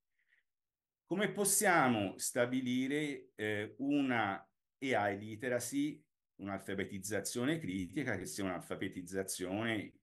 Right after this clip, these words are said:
in un certo senso efficace? Ecco, eh, per questo è necessario che, eh, una alfabetizzazione critica all'intelligenza artificiale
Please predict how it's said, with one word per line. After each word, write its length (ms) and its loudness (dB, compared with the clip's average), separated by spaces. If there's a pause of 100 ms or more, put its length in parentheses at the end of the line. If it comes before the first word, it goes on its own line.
(160)
in 80 -14
un 80 -10
certo 280 -10
senso 520 -8 (300)
efficace? 760 -2 (640)
Ecco, 480 -2
eh, 800 2 (580)
per 300 2
questo 840 -2 (520)
è 160 4
necessario 1160 0
che, 480 4
eh, 420 -4 (480)
una 460 4
alfabetizzazione 1160 -2
critica 600 -4
all'intelligenza 920 -4
artificiale 1000 -10